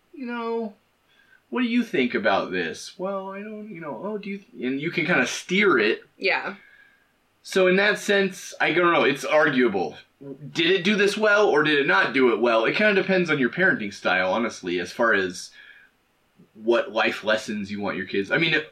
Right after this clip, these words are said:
Speaker 1: at the same time, if you just wanna plop your kid in front of a movie and have them watch something mindlessly and not think about it, then that's a
Speaker 2: So,
Speaker 1: different
Speaker 2: we
Speaker 1: issue.
Speaker 2: kinda talked a lot about how this movie is for kids.
Speaker 1: Okay.
Speaker 2: Obviously, when you, we first saw this movie, we did not have kids.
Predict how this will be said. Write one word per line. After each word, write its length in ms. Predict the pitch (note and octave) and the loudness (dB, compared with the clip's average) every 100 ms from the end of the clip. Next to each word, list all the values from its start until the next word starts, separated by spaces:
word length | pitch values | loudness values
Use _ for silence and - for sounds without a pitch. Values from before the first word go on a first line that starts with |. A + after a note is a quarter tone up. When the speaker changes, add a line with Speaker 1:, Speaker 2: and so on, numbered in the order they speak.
| - | -4
Speaker 1:
at 140 | D3+ | -2
the 60 | D3 | 0
same 180 | F3 E3 | -2 0
time, 260 | E3+ D#3+ | 2 2
if 120 | C3+ | 0
you 80 | F#3 | -2
just 140 | F#3 F#3+ | -2 0
wanna 300 | G3 E3 D3 - - | 0 0 -4 -18 -14
plop 320 | - D3 D3+ | -2 0 0
your 140 | D#3 B2+ | -2 -2
kid 200 | D#3 D3 | -2 -4
in 80 | |
front 200 | C#3 D3 | -2 0
of 80 | C3+ B2+ | 0 0
a 40 | |
movie 420 | A#2+ B2+ B2+ C3 B2 | 2 4 2 2 2
and 80 | A#2+ | 2
have 160 | A#2 | 0
them 220 | A2+ A2 G#2 | -2 -4 -2
watch 240 | G#2+ A2 | -2 -2
something 240 | B2 A2 | -4 -4
mindlessly 520 | G2+ G2 G2+ G2+ G#2+ G2+ | -2 -2 -4 -8 -8 -8
and 140 | G2 | -6
not 220 | F#2+ - | -8 -8
think 140 | B2 B2+ | -6 -6
about 240 | E3 F3 F#3 | -2 -2 0
it, 220 | F3+ - - - - - _ _ _ - | -4 -10 -20 -20 -20 -20 _ _ _ -6
then 680 | F#2+ F#2 F#2 F#2 F#2 G2+ - _ _ - | -2 -2 -2 -8 -10 -12 -20 _ _ -18
that's 160 | - - | -14 -2
a 20 | |
Speaker 2:
So, 320 | C#4 C4+ B3+ | 2 4 4
Speaker 1:
different 200 | A#3 B3 | 2 0
Speaker 2:
we 60 | D#4 | -2
Speaker 1:
issue. 140 | D#4+ | 0
Speaker 2:
kinda 140 | C5+ A#4 | 2 2
talked 280 | D4+ A#3+ G#3+ | 2 0 0
a 40 | |
lot 220 | G3 F3 | 0 2
about 400 | E3+ E3+ E3 - | 2 2 2 0
how 360 | - - G#3 G3 | -6 0 2 4
this 260 | F#3+ F#3 - | 2 0 0
movie 320 | F3+ E3+ D#3+ | -2 0 -2
is 160 | - | -4
for 160 | - D#3 | -4 -6
kids. 760 | - - F#3+ - - - - - | -4 -4 -4 -4 -10 -18 -18 -12
Speaker 1:
Okay. 240 | - E2+ F#2 _ _ _ _ _ _ _ _ _ _ _ | -6 -6 -8 _ _ _ _ _ _ _ _ _ _ _
Speaker 2:
Obviously, 340 | A#3 B3 B3 A#3 | 0 0 2 0
when 300 | G#3+ G3+ F#3+ | 0 -2 -6
you, 280 | G3+ G#3 F#3+ | -10 -10 -4
we 140 | A3 | -2
first 220 | G3+ F3+ | 0 0
saw 140 | - F3+ | 2 2
this 140 | F3 | 2
movie, 180 | F3+ F3 | 0 -4
we 140 | F3 F3+ | -4 -2
did 140 | F3+ | 0
not 160 | F3 G#3 | 0 2
have 220 | C#4+ - | 0 0
kids. 520 | E3 D3 G3+ - - | 0 -2 -2 -8 -12